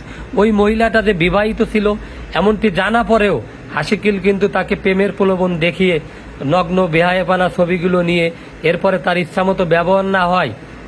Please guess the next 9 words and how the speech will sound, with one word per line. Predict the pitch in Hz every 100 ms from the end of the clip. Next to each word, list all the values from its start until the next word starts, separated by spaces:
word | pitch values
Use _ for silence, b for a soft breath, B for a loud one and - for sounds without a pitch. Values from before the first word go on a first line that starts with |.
| -
ছবিগুলো | - 175 180 180 180 165 165 -
সোশ্যাল | 180 170 185
মিডিয়াতে | 170 170 180 175 175
দিয়ে | 156 165
তার | 156 156
মান | 151 156 151
ক্ষুণ্ণ | 151 160 165
করেছেন। | 160 170 196 208 208 B B B -
এমনটি | 160 202 220 220 208